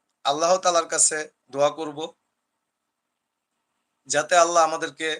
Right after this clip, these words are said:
জাহান্নাম থেকে হেফাজত করেন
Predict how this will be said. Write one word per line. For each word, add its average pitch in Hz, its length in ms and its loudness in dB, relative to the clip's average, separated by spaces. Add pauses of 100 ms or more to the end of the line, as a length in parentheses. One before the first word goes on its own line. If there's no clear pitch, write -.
(720)
জাহান্নাম 156 520 -2
থেকে 147 300 -12 (680)
হেফাজত 147 440 -4
করেন 165 300 -6